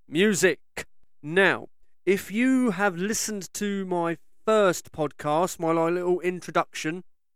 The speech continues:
into the world of podcasting, uh, I did touch that, uh, folk music was one of the first genres, well,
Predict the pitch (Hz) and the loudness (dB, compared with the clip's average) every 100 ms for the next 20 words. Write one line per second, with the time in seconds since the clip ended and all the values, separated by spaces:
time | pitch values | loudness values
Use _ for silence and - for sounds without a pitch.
0 | _ 160 156 156 160 165 151 147 - 151 | _ -14 -10 -6 0 2 0 -4 -6 -6
1 | - 156 151 175 190 202 - - - - | -2 -4 -2 -2 -4 -4 -18 -20 -16 -4
2 | 160 160 165 165 220 - - - - - | -2 0 -2 -2 -6 -6 -6 -6 -6 -8
3 | - 170 - 170 160 - 190 170 170 147 | -4 -4 -2 -2 -2 0 0 0 -2 -2
4 | 165 - 165 156 160 156 - 190 180 - | -4 -2 -4 -2 -2 -4 -2 0 2 0
5 | 147 170 165 151 147 165 - 135 | 0 2 2 0 -2 -4 -8 -14